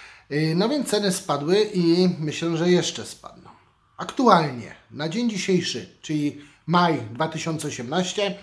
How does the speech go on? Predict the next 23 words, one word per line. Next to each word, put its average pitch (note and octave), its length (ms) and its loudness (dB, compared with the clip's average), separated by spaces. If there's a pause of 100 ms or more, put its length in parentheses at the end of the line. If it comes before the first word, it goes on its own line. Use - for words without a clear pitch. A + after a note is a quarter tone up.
(520)
y, D#3 260 -2
ten C4+ 180 2
telefon G#3 400 4
można G3+ 380 4
znaleźć F3 380 2
w F3 60 -2
okolicach D#3+ 720 0
dwóch D3 320 -6
tysięcy C#3+ 500 -6
czterystu, E3 880 -2
dwóch D3 240 -8
tysięcy D3 420 -8
pięciuset B2 560 -6
złotych. F2 400 -16 (200)
Teraz, C3 800 2
y, A2+ 180 -10
musicie A3+ 420 -6
sobie F#3 320 2
odpowiedzieć D#3 720 -4
na B2 460 -4 (680)
bardzo E3+ 360 2
proste A#2+ 360 -10
pytanie. - 540 -14